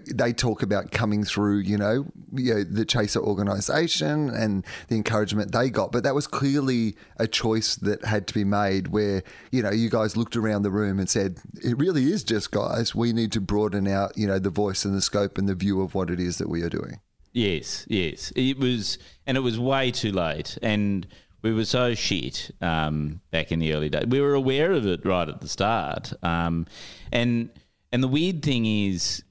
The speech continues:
Speaker 2: and it's not weird, it's sort of just terrible, um, and reflects very poorly on us, that we sort of knew, um, that we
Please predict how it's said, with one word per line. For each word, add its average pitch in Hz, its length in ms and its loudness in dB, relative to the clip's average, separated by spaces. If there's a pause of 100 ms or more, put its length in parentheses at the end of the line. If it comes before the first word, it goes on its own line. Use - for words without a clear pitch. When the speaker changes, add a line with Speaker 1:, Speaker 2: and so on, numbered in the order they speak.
Speaker 2:
and 117 160 2
it's 104 100 0
not 107 140 2
weird, 76 340 0 (160)
it's 87 160 -6
sort 101 120 2
of 71 120 -4 (200)
just - 200 -12
terrible, 82 640 0 (200)
um, 80 540 0
and 80 180 0
reflects 87 380 0
very 180 160 0
poorly 104 480 2
on 76 160 -2
us, - 400 -4 (100)
that 87 560 -2 (720)
we 107 120 2
sort 156 240 2
of 147 100 2
knew, 110 680 2 (960)
um, 82 640 0 (1080)
that 90 300 -4 (640)
we 82 380 -2